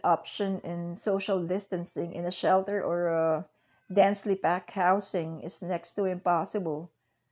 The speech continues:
Uh, never mind the difficulty of self-isolation or getting medical care for coronavirus concerns.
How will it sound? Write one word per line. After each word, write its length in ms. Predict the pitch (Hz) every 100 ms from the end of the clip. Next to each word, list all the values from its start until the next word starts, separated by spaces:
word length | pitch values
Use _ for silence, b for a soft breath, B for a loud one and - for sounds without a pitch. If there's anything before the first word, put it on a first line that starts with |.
| _ _ _
Uh, 220 | 214 196 190
never 360 | 208 202 240 247
mind 300 | 214 202 196
the 40 |
difficulty 680 | 190 190 208 220 220 202 196
of 140 | 185
self-isolation 1120 | - 190 190 - 196 196 196 180 190 214 190 165
or 140 | 170
getting 420 | 180 165 165 185
medical 380 | 175 175 175 170
care 480 | - 202 196 175 180
for 260 | - 170
coronavirus 880 | 170 190 190 190 175 170 185 175 170
concerns. 720 | - 160 185 156 78 180 -